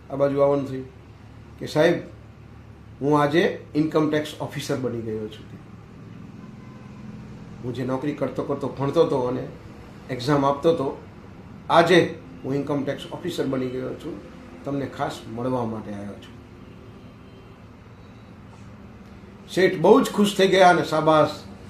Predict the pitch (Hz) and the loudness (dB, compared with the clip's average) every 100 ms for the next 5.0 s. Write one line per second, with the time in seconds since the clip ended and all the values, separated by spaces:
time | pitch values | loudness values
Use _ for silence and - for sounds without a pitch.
0 | - 127 127 123 113 127 135 123 - - | -14 -8 -8 -8 -8 -2 2 2 -2 -10
1 | - - - 123 147 143 143 117 120 110 | -16 -16 -10 -2 0 0 0 -6 -6 -8
2 | 113 110 101 - - - - - - - | -8 -10 -12 -16 -20 -20 -20 -20 -20 -20
3 | - - - - - - - - - - | -20 -20 -20 -20 -20 -20 -20 -20 -20 -20
4 | - - - - - - - 170 254 | -20 -20 -20 -20 -20 -14 0 6 6